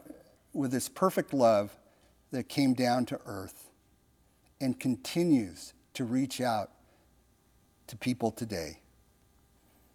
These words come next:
Lord, we thank you for the freedom,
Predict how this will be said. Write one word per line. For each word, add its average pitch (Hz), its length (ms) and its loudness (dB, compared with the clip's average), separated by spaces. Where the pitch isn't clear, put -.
Lord, 139 200 6
we 135 100 4
thank 143 360 2
you 135 60 -4
for 117 160 -4
the 107 120 -6
freedom, 147 720 6